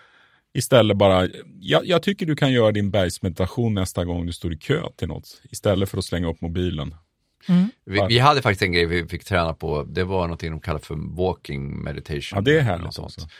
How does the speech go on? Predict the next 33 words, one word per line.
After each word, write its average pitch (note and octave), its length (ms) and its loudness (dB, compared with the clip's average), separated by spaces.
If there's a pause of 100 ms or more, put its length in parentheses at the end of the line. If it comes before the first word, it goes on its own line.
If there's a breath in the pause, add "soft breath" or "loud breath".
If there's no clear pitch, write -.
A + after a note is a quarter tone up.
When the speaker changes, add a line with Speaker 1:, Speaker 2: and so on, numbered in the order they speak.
Speaker 1:
Mm. E2+ 220 -10
Speaker 3:
Och F2+ 80 2
just E2+ 180 0
att F2 140 -4
man E2 120 -2
är E2 80 2
bere-, F2 360 -2
liksom, D#2+ 260 -10
tänker E2+ 380 -8
på D#2+ 120 -6
varje D#2+ 260 -2
steg D#2 540 -8
man D#2+ 100 -10
tar, D2+ 340 -6
liksom, D#2 260 -12
och D2 240 -12
man, D2+ 320 -10
man D#2 160 -10
fokuserar D#2 640 -4
på - 100 -14
de D2 100 -8
här C#2+ 60 -8
stegen D#2 540 -6
och - 80 -14
sen D#2+ 120 -14
går D#2 180 -6
man. B1 200 -10 (460 loud breath)
Och F2 100 -4
det G2 80 4
var G#2+ 160 6
någonting E2 360 -2
de F#2 240 2
hade D2+ 400 0